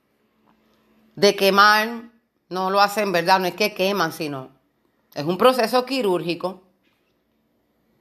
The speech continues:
en el que van removiendo ese tejido muerto y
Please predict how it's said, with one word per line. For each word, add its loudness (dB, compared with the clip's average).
en 2
el 0
que 2
van 2
removiendo 2
ese -2
tejido 0
muerto 0
y -6